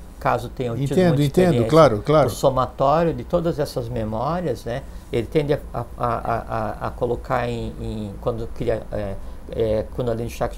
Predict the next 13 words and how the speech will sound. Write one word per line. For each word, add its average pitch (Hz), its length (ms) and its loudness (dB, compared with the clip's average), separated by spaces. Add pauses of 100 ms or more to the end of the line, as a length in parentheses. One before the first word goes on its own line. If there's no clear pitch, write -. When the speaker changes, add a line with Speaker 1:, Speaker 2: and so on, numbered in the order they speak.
Speaker 1:
vai, 110 220 -2 (380)
é, 107 100 -4 (200)
começar 117 340 -2
a - 20 -2
se 120 160 -8
desenrolar 113 680 -4 (280)
pra 123 80 2
dar 117 160 2
o 117 80 2
formato, 120 880 -4 (340)
e, 117 120 -2 (200)
e 120 60 2
o, 113 80 2